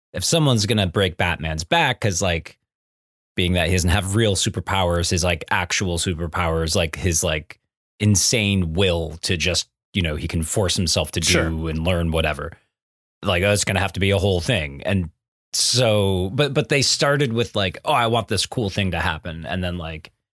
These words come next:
Speaker 1: constructed something around it, which, like, i-, i-, is a way to, to, to write a story, you know? But I, I
Speaker 2: I
Speaker 1: think
Speaker 2: think
Speaker 1: when
Speaker 2: it's the
Speaker 1: it's
Speaker 2: way that editorial thinks about a story, for sure.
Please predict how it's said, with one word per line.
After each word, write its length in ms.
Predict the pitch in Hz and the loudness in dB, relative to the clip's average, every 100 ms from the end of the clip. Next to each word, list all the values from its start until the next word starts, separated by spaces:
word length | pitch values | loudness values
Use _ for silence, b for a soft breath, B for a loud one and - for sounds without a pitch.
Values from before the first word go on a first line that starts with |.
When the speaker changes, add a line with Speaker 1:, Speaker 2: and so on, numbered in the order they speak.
| - | -6
Speaker 1:
constructed 560 | 107 87 - 101 95 80 | -2 0 0 -2 -2 -4
something 340 | 104 85 90 | -4 -4 -4
around 440 | 82 90 101 95 | -2 0 0 0
it, 180 | 80 73 | -2 -4
which, 240 | 90 82 101 | -4 -4 -2
like, 320 | 80 78 - _ _ _ _ _ _ _ | -4 -4 -12 _ _ _ _ _ _ _
i-, 140 | 127 113 - | -4 -4 -10
i-, 80 | 110 - - | -20 -8 -2
is 140 | 202 | 2
a 80 | 226 | 4
way 240 | 117 147 | 4 4
to, 100 | 165 | 2
to, 380 | - - 120 98 - _ _ _ - | 0 -2 -2 -2 -10 _ _ _ -6
to 160 | - 90 | -2 2
write 240 | 101 107 | 2 2
a 40 | 95 | 0
story, 720 | - - 98 104 127 143 147 - | 0 2 2 2 2 -2 -6 -8
you 120 | 127 143 | -2 0
know? 380 | 139 143 147 - | 2 0 -4 -4
But 300 | 110 98 - | 0 2 2
I, 80 | - | 0
I 80 | 101 | 2
Speaker 2:
I 20 | 156 | 2
Speaker 1:
think 160 | - | 2
Speaker 2:
think 60 | 254 | 4
Speaker 1:
when 100 | 107 | 4
Speaker 2:
it's 80 | 101 | 4
the 60 | |
Speaker 1:
it's 80 | 147 | 4
Speaker 2:
way 180 | 135 131 | 4 2
that 380 | 117 113 104 - _ _ _ _ - | 2 0 -2 -8 _ _ _ _ 0
editorial 840 | 120 113 - 110 117 160 107 98 | 2 2 0 2 2 4 2 2
thinks 420 | 98 - 104 - | -2 -2 -2 -2
about 260 | 104 98 95 | -2 0 0
a 40 | |
story, 460 | 95 - 104 98 95 | -2 0 -2 -2 -2
for 220 | 98 104 | -2 -2
sure. 560 | 95 - 135 98 95 | 0 2 2 2 -2